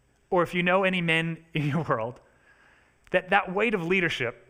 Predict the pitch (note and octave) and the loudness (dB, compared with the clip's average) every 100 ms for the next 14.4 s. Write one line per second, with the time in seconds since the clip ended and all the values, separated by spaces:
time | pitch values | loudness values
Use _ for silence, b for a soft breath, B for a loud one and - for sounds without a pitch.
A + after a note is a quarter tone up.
0 | _ - F3+ - - F#3 F#3+ F3+ D3 D#3 | _ -4 -4 -2 0 2 2 0 0 -4
1 | - E3+ D3 C#3 C3 A#2+ B2+ B2+ A#2+ A2+ | -2 -2 0 -2 0 0 -2 -4 -4 -6
2 | F#2+ - _ _ _ _ _ _ _ _ | -8 -18 _ _ _ _ _ _ _ _
3 | _ _ _ _ _ B B B B B | _ _ _ _ _ B B B B B
4 | _ G3+ F3 C4 B3+ A#3+ - G#3+ A3+ - | _ -2 4 2 2 -4 0 0 0 -2
5 | A#3+ B3 G#3 A3 F3 D#3+ F3+ F#3+ D#3+ C#3 | -2 0 2 2 2 0 0 2 -2 0
6 | E3+ F3 D#3 B2 A2 b b b b F3+ | 2 2 2 -2 -4 b b b b 0
7 | F#3+ F3+ G3 - G#3 G#3 E3+ D3 C3 - | 2 4 2 0 0 2 4 2 -2 -8
8 | B B - F#3+ F3+ - B - G#3 A#3+ | B B -2 0 0 -2 B -2 0 0
9 | - B3+ F3+ G3 G#3 G#3+ G#3 F#3+ F3+ E3 | 2 0 2 2 4 2 0 0 2 2
10 | B B D#3 F3+ F#3+ G#3+ G#3 G3+ - F3+ | B B -2 2 4 2 2 -2 -2 -4
11 | E3 - F#3 F#3+ D#3+ C#3 - D#3+ E3+ - | -2 2 2 2 0 -2 0 0 2 2
12 | E3+ F3+ E3+ B - E3+ D#3 C3+ A#2 B2 | 4 2 0 B -4 0 2 2 2 -2
13 | - B - F3+ G3+ C4 B3 - G#3+ - | -8 B -2 2 2 0 -2 0 0 0
14 | D3 C3+ G#3 - | 0 2 0 -10